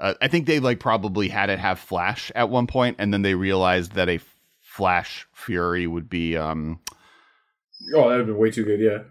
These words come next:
Speaker 1: insanely broken. <laughs>
Speaker 2: Yeah, no way.
Speaker 1: Uh, and, and then, and then Bounty of the Hunt is basically just giant growth. Is, like, better giant growth. I think they were just trying to, like, the templating to give, like, up to three target creatures get plus one, plus one.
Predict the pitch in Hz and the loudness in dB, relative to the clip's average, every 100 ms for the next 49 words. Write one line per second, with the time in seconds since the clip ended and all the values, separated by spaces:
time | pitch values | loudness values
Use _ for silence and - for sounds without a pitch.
0 | _ 113 104 107 104 104 95 107 165 - | _ 0 2 2 2 0 0 0 2 2
1 | - 240 - - 139 113 127 127 120 196 | 2 0 0 2 4 4 2 4 4 2
2 | 202 180 127 - 107 101 98 95 92 92 | 0 -2 -2 -2 2 4 4 4 4 2
3 | - 110 107 104 95 95 - 104 101 98 | 2 2 4 2 2 -2 -2 0 2 2
4 | 95 - 120 139 240 311 349 247 165 147 | 0 -2 0 2 2 0 2 2 2 0
5 | 104 - 403 302 190 143 135 113 110 147 | 0 0 2 2 2 2 0 -2 -2 2
6 | 147 151 139 113 123 123 123 - - _ | 4 2 0 -2 2 2 2 -4 -20 _
7 | 135 135 127 160 165 131 113 92 95 71 | 0 2 0 2 2 0 2 2 0 -4
8 | 78 - - 156 185 190 151 131 - 135 | -8 -6 -2 -2 2 2 2 0 0 2
9 | 120 107 101 98 92 - 113 110 135 131 | 2 2 4 4 2 -2 -4 -2 -2 0
10 | 143 131 120 107 107 104 90 98 90 85 | 0 2 2 0 2 0 2 2 4 2
11 | - _ _ _ _ _ _ _ _ _ | -4 _ _ _ _ _ _ _ _ _
12 | _ 143 143 - 151 131 - 127 131 117 | _ 0 0 0 0 0 0 0 2 2
13 | 110 110 113 104 110 104 95 - 104 - | 0 0 -2 0 0 0 -2 0 -2 2
14 | 101 - 104 98 101 90 92 95 95 104 | 0 0 -4 -2 0 -2 -2 0 2 4
15 | 107 | 2